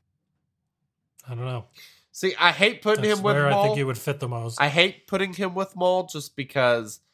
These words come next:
Speaker 2: like, I want people to hit him 'cause he's annoying when you hit him, and they're more likely to miss whenever he's under Maul. But, I mean, he is one of those characters. He kinda works well under any lead,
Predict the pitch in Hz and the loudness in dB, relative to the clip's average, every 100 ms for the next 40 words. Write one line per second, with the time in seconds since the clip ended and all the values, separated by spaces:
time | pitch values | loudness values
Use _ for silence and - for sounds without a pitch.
0 | _ - 131 131 - 139 117 123 - 165 | _ -2 0 0 2 2 4 0 0 -6
1 | 151 170 170 170 190 180 160 _ _ 165 | -4 -2 2 2 2 0 -8 _ _ -4
2 | 139 143 127 107 123 131 143 135 147 147 | -4 -2 -4 -2 -2 0 0 -2 -4 -2
3 | 147 127 151 165 175 180 175 _ _ _ | -6 -2 -2 -2 -4 -6 -12 _ _ _
4 | _ 143 131 131 117 110 - _ _ _ | _ -2 0 0 -4 -10 -20 _ _ _
5 | _ _ _ _ _ - 123 127 135 131 | _ _ _ _ _ -6 -4 0 2 2
6 | 131 135 117 107 127 131 - - - 127 | 2 -4 -4 -2 -2 -4 -10 -14 -8 -2
7 | 123 120 120 117 139 156 156 170 175 165 | 0 0 -4 -2 -2 -2 -2 -2 -2 -2
8 | 139 127 117 107 - _ _ _ _ _ | 0 2 2 0 -6 _ _ _ _ _
9 | - 127 127 120 147 190 175 156 147 139 | -10 -6 -4 -4 -2 2 2 2 0 0
10 | 123 117 135 131 123 117 - 143 156 147 | 0 -4 -2 -2 -2 -6 -6 -6 0 0
11 | 120 120 127 - 131 131 131 131 123 113 | 0 -2 -2 -2 0 2 2 -2 -2 -4
12 | 117 131 139 147 151 147 | -4 -6 -4 -4 -2 -4